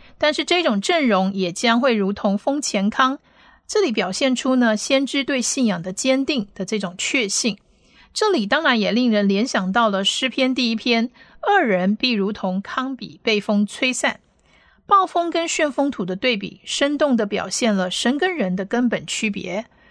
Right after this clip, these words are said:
“如同山上的风前康，又如暴风前的旋风土”，其实就是在形容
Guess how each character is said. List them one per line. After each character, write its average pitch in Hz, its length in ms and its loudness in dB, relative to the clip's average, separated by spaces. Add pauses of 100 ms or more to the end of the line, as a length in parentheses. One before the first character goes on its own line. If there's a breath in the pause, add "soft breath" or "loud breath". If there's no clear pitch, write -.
(320 soft breath)
“如 339 180 2
同 349 220 -2
山 359 220 -2
上 349 180 -2
的 254 80 0
风 302 180 -2
前 208 280 0
康， 226 320 2
又 254 120 0
如 190 160 2
暴 202 220 2
风 208 180 2
前 180 240 -2
的 190 220 -2
旋 220 320 0
风 220 240 0
土”， - 240 -10 (340 loud breath)
其 - 160 -2
实 285 160 0
就 311 140 0
是 285 140 -2
在 277 120 0
形 208 300 2
容 190 240 2